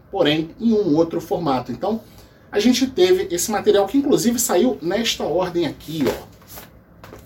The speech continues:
A gente teve, primeiro, Dias de um Futuro Esquecido, depois a gente teve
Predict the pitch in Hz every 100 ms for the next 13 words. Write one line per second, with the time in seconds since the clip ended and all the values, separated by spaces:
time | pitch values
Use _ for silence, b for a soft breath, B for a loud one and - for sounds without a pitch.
0 | - 120 143 151 - 143 135 113 - -
1 | b b b b b - - - 165 165
2 | 170 143 - - - - 214 220 214 208
3 | 170 156 131 - - - - 196 196 202
4 | - - - - 156 151 139 139 - -
5 | 127 110 104